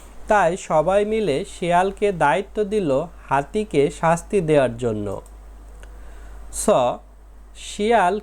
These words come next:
কিভাবে বনের পশু পাখিকে রক্ষা করল? উত্তর, হাতির অত্যাচারে বনের সবাই ভীত, ততষ্ট ও শঙ্কিত হয়ে পড়েছিল। মানে, ততষ্ট মানে কি করবে ভেবে পাচ্ছিল না।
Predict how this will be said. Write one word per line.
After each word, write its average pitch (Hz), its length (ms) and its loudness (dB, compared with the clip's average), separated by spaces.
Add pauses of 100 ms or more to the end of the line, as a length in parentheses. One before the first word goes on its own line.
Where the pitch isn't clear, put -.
কিভাবে 185 600 2 (200)
বনের 180 580 2
পশু 170 300 0
পাখিকে 196 680 2
রক্ষা 151 400 2
করল? 113 420 0 (680)
উত্তর, 190 520 2 (400)
হাতির 147 440 0
অত্যাচারে 202 840 4 (140)
বনের 165 460 4
সবাই 175 480 2
ভীত, 156 600 2 (380)
ততষ্ট 180 640 2 (240)
ও 156 240 2 (260)
শঙ্কিত 196 640 0
হয়ে 214 300 4
পড়েছিল। 151 680 0 (420)
মানে, 131 240 -2
ততষ্ট 208 460 2
মানে 220 380 2
কি 202 220 -6
করবে 208 380 2
ভেবে 165 240 2
পাচ্ছিল 143 480 2
না। 104 220 -4